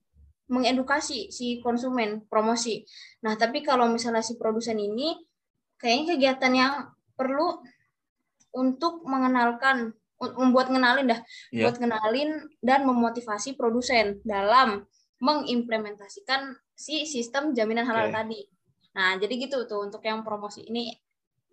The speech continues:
Speaker 1: Kayak
Speaker 2: Ya.
Speaker 1: gitu ya, maksudnya paham lah ya.
Speaker 2: Jadi, eh, penting banget lah kalau promosi mah ya untuk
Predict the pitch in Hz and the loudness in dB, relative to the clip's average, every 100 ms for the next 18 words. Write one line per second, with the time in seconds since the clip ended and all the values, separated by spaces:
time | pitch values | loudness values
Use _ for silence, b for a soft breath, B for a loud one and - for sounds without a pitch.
0 | _ - - - 220 254 262 - 214 226 | _ -4 -4 0 2 2 -2 -12 -14 -10
1 | 214 247 220 202 233 - _ - 131 165 | -4 -2 0 0 -2 -6 _ -2 2 2
2 | - _ _ - 143 143 147 131 156 135 | 0 _ _ -10 -6 -2 -2 0 0 0
3 | 170 143 147 - 120 117 120 127 123 139 | 0 0 -2 0 -4 -2 -4 -4 -6 -4
4 | 123 139 127 117 | -2 -2 -2 -4